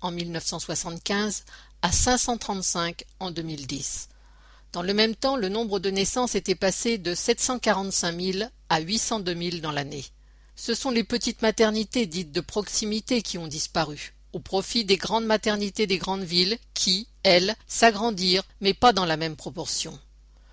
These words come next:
Le mouvement de restructuration s'est traduit au bout du compte par une réduction de dix pour cent du nombre de lits.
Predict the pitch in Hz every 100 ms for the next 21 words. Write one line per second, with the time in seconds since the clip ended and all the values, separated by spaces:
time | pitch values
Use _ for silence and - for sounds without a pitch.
0 | - - - 180 185 196 285 247 214 202
1 | - 202 233 202 196 - 277 - 190 196
2 | 190 240 226 180 196 190 - 240 226 -
3 | 185 202 214 214 226 202 208 - 240 220
4 | 180 196 226 - 196 - 202 160 160 165
5 | 156 156 156 143 147 -